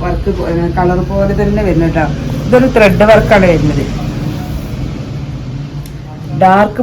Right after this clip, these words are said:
ബ്ലൂ ആണ്. ഇത് നാപ്പത്തി അഞ്ചാണ് ചെസ്റ്റ് വണ്ണം വരുന്നത്. അടുത്തത് നല്ല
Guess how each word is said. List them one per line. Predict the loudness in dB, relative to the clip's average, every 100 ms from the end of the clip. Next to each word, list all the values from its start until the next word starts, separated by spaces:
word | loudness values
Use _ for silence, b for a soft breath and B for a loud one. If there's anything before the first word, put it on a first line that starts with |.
| 4
ബ്ലൂ | 6 6
ആണ്. | 4 0 -2 -10 -14 -14 -16 -10
ഇത് | -2 2
നാപ്പത്തി | 4 4 2 2 2
അഞ്ചാണ് | 2 2 2 0 -4
ചെസ്റ്റ് | -8 -4
വണ്ണം | -2 -2 -2
വരുന്നത്. | -2 -4 -6 -6 -12 -14 -14 -16 -12 -12 -12 -16 -14 -12 -6
അടുത്തത് | -4 -4 -4 -2 -2
നല്ല | -2